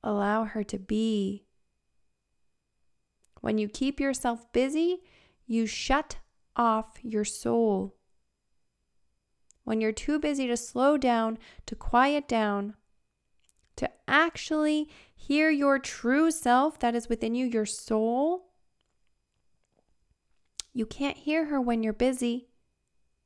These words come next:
when you're just running around so that you don't have to stop, so that you don't have to admit to yourself what life really is,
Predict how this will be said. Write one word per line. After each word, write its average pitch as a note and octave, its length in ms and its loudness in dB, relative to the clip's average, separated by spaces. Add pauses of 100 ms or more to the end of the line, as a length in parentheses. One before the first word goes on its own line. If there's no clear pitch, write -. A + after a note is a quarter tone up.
(1080)
when A#3 160 0
you're A3+ 80 0
just A3 220 -2
running A3 340 0
around A3+ 520 0
so - 140 -14
that G#3+ 60 -4
you A3 80 0
don't A3 160 4
have G#3+ 80 -2
to - 80 -4
stop, A3+ 360 0
so - 100 -6
that G#3 120 -6
you G#3+ 60 -10
don't A3 200 2
have G#3 120 -2
to G#3+ 260 0 (380)
admit B3 300 2
to - 120 -2
yourself A3+ 360 0
what G3+ 120 -2
life G#3+ 300 2
really G#3 260 0
is, G#3+ 400 -2